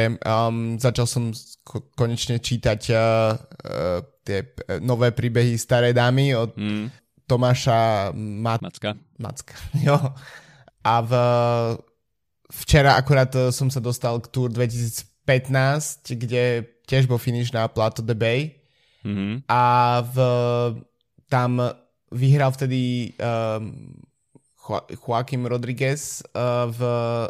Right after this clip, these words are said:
Speaker 1: ale vidieť, že strašne pekne, že aký je ten, aký je ten rozdiel v tej etape, ako samozrejme tiež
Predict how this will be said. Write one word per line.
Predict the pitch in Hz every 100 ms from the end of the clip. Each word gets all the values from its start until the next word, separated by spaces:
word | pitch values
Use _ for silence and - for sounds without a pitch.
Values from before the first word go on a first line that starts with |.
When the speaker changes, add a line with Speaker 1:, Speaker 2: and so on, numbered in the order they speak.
| - -
Speaker 1:
ale | 120 123 127
vidieť, | 127 139 135 135
že | 135 139 - 110
strašne | - 143 135 143
pekne, | 135 143
že | 135 147
aký | - 131 151
je | 139
ten, | 135 131 -
aký | 127 135 139
je |
ten | 131
rozdiel | 131 131 131 123
v |
tej | - 123 107
etape, | 127 123 117
ako | 123 131
samozrejme | 131 120 123 120 107 -
tiež | 117 113 -